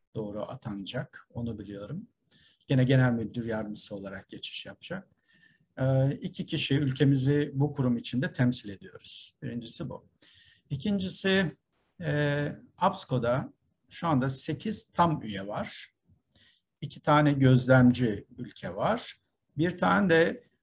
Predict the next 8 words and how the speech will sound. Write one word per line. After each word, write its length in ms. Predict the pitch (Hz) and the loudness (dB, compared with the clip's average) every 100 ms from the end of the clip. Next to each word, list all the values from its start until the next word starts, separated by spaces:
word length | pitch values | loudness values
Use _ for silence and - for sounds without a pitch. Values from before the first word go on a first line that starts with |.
| _ | _
olayın 300 | 180 185 202 | 4 6 4
en 260 | 220 233 226 | 4 2 2
başından 520 | 202 - 165 156 139 | 0 0 4 4 6
beri 320 | 131 120 120 | 4 4 2
var 240 | 127 151 175 | 4 4 4
olan 420 | 120 117 196 214 _ _ _ - | 2 0 -2 -6 _ _ _ -4
ama 340 | 143 165 151 | 0 2 2
henüz 540 | 170 165 160 160 - | -2 -2 -2 -4 -12